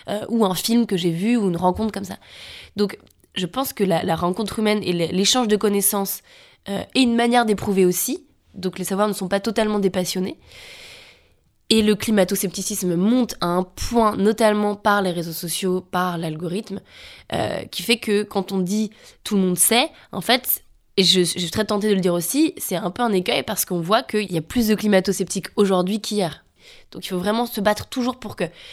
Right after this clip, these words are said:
c'est comme les libertés et les droits, en fait, on a l'impression qu'ils sont acquis, et puis on voit qu'on revient sur l'I V G dans des pays, on voit que ça peut être menacé constamment tout le temps. Donc voilà, il y a cette, ce truc de garder un peu la tête hors de l'eau sur, euh, sur ces, sur ces vérités-là qui sont en réalité pas si établies.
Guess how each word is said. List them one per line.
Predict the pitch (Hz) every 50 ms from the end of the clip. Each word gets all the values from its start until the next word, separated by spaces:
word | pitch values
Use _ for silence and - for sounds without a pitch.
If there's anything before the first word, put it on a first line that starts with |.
| - - - -
c'est | - -
comme | - 262 254 240
les | 220
libertés | 208 196 202 196 190 185 - - - 233 226
et | 202
les | 185 190
droits, | 190 190 220 226 220
en | 196
fait, | 185 190 -
on | 190 180
a | 180
l'impression | 180 180 190 190 185 220
qu'ils | 208 - -
sont | 190 170
acquis, | 165 160 - - 240 262 262 233
et |
puis | - - 185 170
on | 160 165
voit | 165 185 196 214 220 220 - - - - - -
qu'on | -
revient | 180 185 170 190 202
sur | 196 - 190
l'I | 180 175
V | 175 180 180
G | 185 196
dans | 180 175
des | 175 170
pays, | 165 - 185 202 220 240 247 254
on | 220 185
voit | 165 185 202
que | 202 - 170 - - - - -
ça | - 202
peut | 180 202
être | 196 - 208
menacé | 196 190 185 190 - 220 220
constamment | 214 - - 214 190 - - 196 196 196 190
tout | - 208
le | 190
temps. | - 196 180
Donc | 160 165 160
voilà, | 196 175 156
il | 143
y | 139
a | 131
cette, | - - 180 170 - _ _ _ _ - - - - - - - -
ce | -
truc | - - 220
de | 202 202
garder | 190 196 202 202 208 202 233
un | 220 208
peu | 196 208
la | 202 190 185
tête | 202 196 - -
hors | - 196 214 202
de | 208
l'eau | 214 214 220 220
sur, | 208 220 - 202 190
euh, | 175 170 151
sur | - - 185 175
ces, | - - 190 165 160
sur | - 190
ces | - - 202
vérités-là | 180 185 190 190 180 190 190 220
qui | 214 - -
sont | 202 175 - -
en | - 175
réalité | 185 185 190 185 -
pas | - - 202 190
si | - - 208
établies. | 185 214 196 185 180 175 160